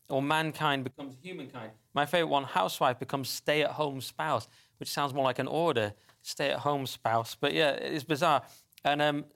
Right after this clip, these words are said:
Silky Carlo, the di-, director of Big Brother Watch, who I've met, we did a gig for the other day, it was a great gig, so full disclosure, has said that, yeah, Google's new wo-, word warnings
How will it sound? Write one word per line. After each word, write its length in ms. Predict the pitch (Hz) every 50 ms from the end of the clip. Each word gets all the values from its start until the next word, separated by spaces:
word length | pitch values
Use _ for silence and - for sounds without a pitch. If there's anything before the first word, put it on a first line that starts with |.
| _ -
Silky 420 | - - - 233 226 220 226 180
Carlo, 340 | 139 - 180 196 196 170 151 143
the 100 | 131 135
di-, 140 | 147 147 - -
director 360 | - 160 160 170 - - - 165
of 100 | 127 -
Big 200 | 180 185 156 131
Brother 180 | 180 190 165
Watch, 320 | 127 127 147 - - - - -
who 120 | 151 147
I've 160 | 139 131 123
met, 200 | 131 135 131 135 -
we 120 | 156 139
did 200 | 127 - 131 127
a 60 | 131
gig 160 | 120 139 139 127
for 120 | - 131 127
the 80 | 131
other 100 | 127 120
day, 40 | 131 131
it 20 |
was 80 | 127 117
a 40 |
great 340 | - 139 135 135 135 - -
gig, 320 | 131 135 135 135 131 - - _ _ _
so 220 | - - 123 120 120
full 240 | 117 - 151 131
disclosure, 500 | 127 123 110 - - 131 127 123 113 127 120 - - - - _ _ _ -
has 140 | 147 127 -
said 280 | - 165 151 147 135
that, 120 | 151 151 151 170
yeah, 140 | 175 160 131
Google's 480 | 117 190 180 165 156 160 151 135 139 - - - _ _ -
new 220 | 180 180 180 175
wo-, 280 | 156 160 165 170 170 165 156
word 220 | 160 170 165 147
warnings 280 | 147 160 160 156 143 139